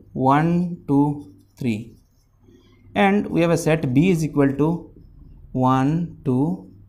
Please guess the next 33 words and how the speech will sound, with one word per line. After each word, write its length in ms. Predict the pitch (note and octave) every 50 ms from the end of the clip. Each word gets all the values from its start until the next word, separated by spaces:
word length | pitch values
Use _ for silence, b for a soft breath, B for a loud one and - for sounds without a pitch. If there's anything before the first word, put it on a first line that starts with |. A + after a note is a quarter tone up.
| - - - - - - - _ -
three. 380 | - A2 G#2 - - - b b b b b b b b b b
Now 120 | b E3+ D#3+
remember 400 | D#3+ E3 F3+ G3+ A3+ A3+ A3 G#3
the 260 | G3+ F#3+ F#3 F3 E3
subset 560 | E3 - - D#3 D#3 D#3 - F#3+ F#3 F#3 -
theory. 420 | - D#3+ C#3+ C3 B2+ B2+ B2+ - - - - - _ _ -
How 120 | C#3 C#3+
many 180 | D#3 E3+ F#3 F#3+
subsets 560 | F#3 - E3 D#3+ - - F3+ F#3 F3 - - - _ _ - D3
does 200 | D3+ C#3+ D3 D3
this 160 | D#3 D#3 - -
set 240 | D3+ C#3+ C#3 C#3
B 160 | D3 D#3 D3 C3
have? 280 | C3 C3 C#3+ D3+ - - - _ _ _ -
Two 100 | E3 D#3
to 100 | E3+ E3
the 120 | D3+ D#3+
power 280 | D#3 D3+ C#3+ C#3+ D#3 D3+
three, 260 | D3+ - C#3 C#3+ D3+
that 200 | C#3+ C3+ C#3 C#3
means 160 | C#3 C#3+ C#3+ - -
eight 200 | D3+ D#3+ E3 D#3+
subsets. 500 | - - C3+ - - - B2+ - - - _ b b b b b b b b b b b b b
Of 180 | - E3+ F3 F3+
these 160 | A3 G#3 F#3+
eight 200 | F3+ G3 G#3+ G3+
subset, 520 | - - D#3+ D#3 - - D#3+ E3 - -
which 160 | - G3 G3 G3+
one 140 | G#3 G#3
is 100 | G3 F3+
the 100 | E3 F3+
improper 360 | F3+ F3+ E3+ - G3 F#3 F#3+ G3
subset? 540 | F#3 - F3+ - - - F#3+ G#3 G#3 -